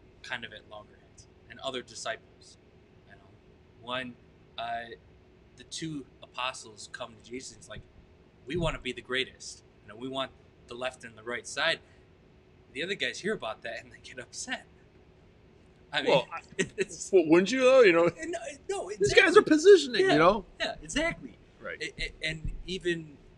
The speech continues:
Speaker 1: you know, you get in there and, and disagreements, you know. Jesus says, "I'm going back to, uh, Judea from Galilee because Lazarus is dying." And the guys are like,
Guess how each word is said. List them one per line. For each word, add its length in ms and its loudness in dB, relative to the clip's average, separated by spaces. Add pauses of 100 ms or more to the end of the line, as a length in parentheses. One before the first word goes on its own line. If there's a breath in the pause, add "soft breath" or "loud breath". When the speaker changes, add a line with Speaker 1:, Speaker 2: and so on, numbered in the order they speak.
(240)
Speaker 1:
you 80 -14
know, 100 -12
you 80 -10 (180)
get 180 -8
in 160 -12
there 240 -10
and, 140 -10 (240)
and 100 -20 (180)
disagreements, 880 -10
you 60 -20
know. 200 -20 (640)
Jesus 400 -8
says, 560 -8
"I'm 160 -10
going 340 -6
back 320 -6
to, 120 -8 (380)
uh, 240 -10 (880)
Judea 580 -6 (160)
from 180 -14
Galilee 640 -8 (520)
because 360 -8
Lazarus 800 -10
is 140 -20
dying." 160 -20 (880)
And 140 -6
the 60 -10
guys 260 -2
are 60 -8
like, 220 -4